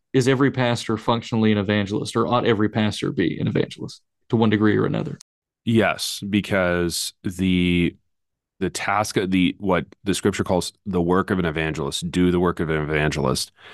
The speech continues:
Speaker 2: is simply applying the same intentionality to proclaiming the gospel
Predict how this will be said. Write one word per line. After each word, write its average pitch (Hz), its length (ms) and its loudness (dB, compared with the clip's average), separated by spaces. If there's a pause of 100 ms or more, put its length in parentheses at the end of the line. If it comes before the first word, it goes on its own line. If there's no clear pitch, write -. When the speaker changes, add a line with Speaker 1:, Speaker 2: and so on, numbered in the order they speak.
(500)
Speaker 2:
is 98 240 0
simply 107 460 2
applying 104 560 0
the 90 60 0
same 90 220 -2
intentionality 80 880 -2
to 82 140 -6
proclaiming 82 400 -4
the 73 80 -6
gospel 73 760 -2